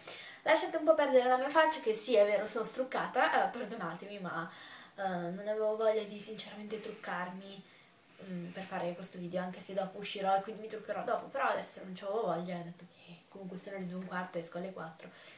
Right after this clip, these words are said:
quindi mi truccherò fra un po', quindi non ne avevo voglia, quindi scusatemi. Quante volte ho detto quindi? <laughs> Comunque, allora, prodotti finiti, ne ho un bel po', diciamo. No, vabbè, non è una quantità abbastanza buona, dai.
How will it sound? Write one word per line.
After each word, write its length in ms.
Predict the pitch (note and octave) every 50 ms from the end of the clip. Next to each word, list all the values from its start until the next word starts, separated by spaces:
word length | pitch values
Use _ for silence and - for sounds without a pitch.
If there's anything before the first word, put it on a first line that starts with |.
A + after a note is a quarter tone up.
| - -
quindi 180 | G#3 G3 F3+
mi 80 | F3 F3
truccherò 340 | F3 F3 F3 - F3 F3 E3+
fra 160 | E3+ F3 F3+
un 120 | F#3 F#3
po', 180 | - D#3 D#3 E3+
quindi 600 | - D#3 D3+ D3+ - F3+ - - E3+ - - - - - _ _ - - - - - - - - -
non 160 | A#3+ A#3+ A#3+
ne 60 | A#3
avevo 260 | A3+ A3 G#3 G#3 G#3
voglia, 340 | G3 D#3+ D3+ E3+ G#3+ C4 D4
quindi 200 | C#4+ F#3+ F3 F3
scusatemi. 580 | - - A3 F#3+ - - - G3+ C4 E4 - - - - - - - - - - - -
Quante 220 | - B3 B3 B3+ D4
volte 240 | D#4 F#4 F4 - B3
ho 20 |
detto 200 | A#3+ A#3 A3+ A3
quindi? 360 | - F3+ E3+ E3+ E3+ A#3 E4 F#4+ E4 D4 B3+
<laughs> 180 | - - - -
Comunque, 440 | - C#4+ B3+ G#3+ G3 - F#3 - - - - - - - - - - - - - -
allora, 300 | - E4+ E4+ D#4 C#4 C#4+
prodotti 320 | C#4 E4 G#4 A4 A4+ A4
finiti, 360 | F#4 - D#4+ C4 G#3+ F#3 G#3 A3
ne 100 | C#4 F4
ho 60 | G4
un 60 | F4
bel 160 | D4 C#4+ D4 - - - - - - - - -
po', 220 | G3 F3+ F3+ F3
diciamo. 580 | F3+ F#3 - - E3+ D#3+ D#3+ E3+ F#3 A3+ B3+ C4
No, 220 | C#4+ D4 B3+ A#3
vabbè, 260 | A#3 A3+ A3+ G#3+ G#3 G3+
non 100 | G3+ G3+
è 20 |
una 160 | G3 G3 G3 G3
quantità 360 | G#3 G3+ F#3+ G#3 G#3 - F#3+
abbastanza 500 | F3+ F3+ F#3+ - - A3 A3+ F#3 F3+ F3+
buona, 340 | E3+ E3+ E3+ E3+ E3 E3+ F3+
dai. 220 | F3+ F3+ F3+ F#3